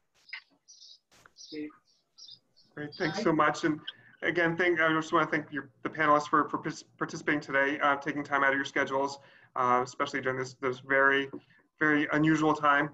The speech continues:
Um, we really do appreciate it. Uh, and hopefully we'll get through a lot of questions. Uh, obviously, uh, those of you who are on the session today, you're thinking about getting an M B A as your next step, and,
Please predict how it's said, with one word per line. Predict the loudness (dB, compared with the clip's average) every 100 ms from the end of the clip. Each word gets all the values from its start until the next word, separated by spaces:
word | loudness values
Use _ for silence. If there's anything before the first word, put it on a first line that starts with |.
| 0
Um, | 4 4 2 -4
we | -6
really | -2 0
do | 0
appreciate | -2 -4 -2 0
it. | 0 -2 _ _ _ _
Uh, | 0 0 2
and | 0
hopefully | 2 4 6
we'll | 4
get | 4 2
through | 4
a |
lot | 6
of | 4
questions. | 2 0 0 -6 -6 -2
Uh, | 2 4
obviously, | 2 0 0 2 4
uh, | 6 6
those | 4 0 2
of |
you | 2 4
who |
are | 6 6 6
on | 6 4
the | 4 0 0 -4
session | -4 -4 -4 -8
today, | -4 -2 -2
you're | -2 -4
thinking | -6 -4 -4 -4 -6
about | -2 2 0 0
getting | -2 -4
an | -4
M | -4
B | -2 -2
A |
as | -2
your | -2
next | -4 -4 -4
step, | -2 0
and, | 0